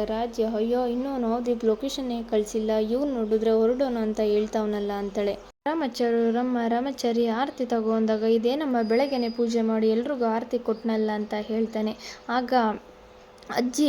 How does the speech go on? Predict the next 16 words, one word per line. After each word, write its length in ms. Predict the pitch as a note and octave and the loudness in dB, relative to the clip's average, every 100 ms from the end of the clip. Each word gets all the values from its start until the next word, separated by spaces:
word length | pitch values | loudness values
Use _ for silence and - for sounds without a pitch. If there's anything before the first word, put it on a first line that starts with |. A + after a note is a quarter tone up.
| B3 | 8
"ಅಯ್ಯೋ, 280 | A#3 B3+ D4 | 6 4 2
ನೀನ್ 260 | D4 C#4 D4+ | 2 0 -2
ಪೂಜೆ 280 | - C#4 C4 | 0 2 2
ಮಾಡಿ 260 | B3 A#3+ A#3+ | 2 4 4
ಎಲ್ಲಾರ್ಗೂನು 640 | A3+ A#3+ B3+ B3 B3 A#3+ A#3 A#3 A#3 | 6 4 4 6 6 4 2 2 2
ಆರತಿ 320 | A3 G#3+ A#3 | 2 0 -2
ಕೊಟ್ಟೆ, 320 | A3+ A3 A3+ A3 | 0 0 2 0
ಆದ್ರೆ 320 | G#3 G#3+ A3+ | 2 2 2
ನಿನಗ್ 360 | A3+ A#3 C#4 C4 | 4 4 2 2
ಒಳ್ಳೇದಾಗ್ಲಿ 520 | A#3+ A3+ A3 G#3 G#3+ | 2 2 0 0 0
ಅಂತ 240 | G#3+ G3 G#3 | 0 0 2
ಆರತಿ 360 | G3+ G#3+ - A#3 | 2 0 0 0
ಮಾಡೋದ್ 340 | G#3+ G#3+ G3+ | 2 0 0
ಬೇಡ್ವಾ?" 320 | G#3+ G#3+ G#3 | 0 0 -2
ಅಂತ 180 | G#3 G3+ | -2 -2
ಹೇಳ್ತಾಳೆ. 500 | A3 G#3 G#3 G#3+ G#3 | 0 0 -2 -2 -4